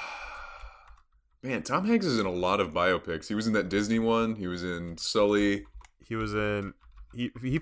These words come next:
Speaker 2: he's played Walt Disney and, um,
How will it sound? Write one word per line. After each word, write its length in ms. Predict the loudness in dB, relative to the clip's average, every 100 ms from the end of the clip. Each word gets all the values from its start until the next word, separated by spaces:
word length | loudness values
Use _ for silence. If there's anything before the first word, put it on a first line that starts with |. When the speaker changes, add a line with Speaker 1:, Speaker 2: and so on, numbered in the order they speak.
| 0
Speaker 2:
he's 200 | 0 0
played 320 | 2 2 2
Walt 340 | 4 4 4 2
Disney 480 | -2 -2 -2 -4 0
and, 580 | 2 4 4 2 -2 -8 _
um, 640 | 6 10 10 8 2 -6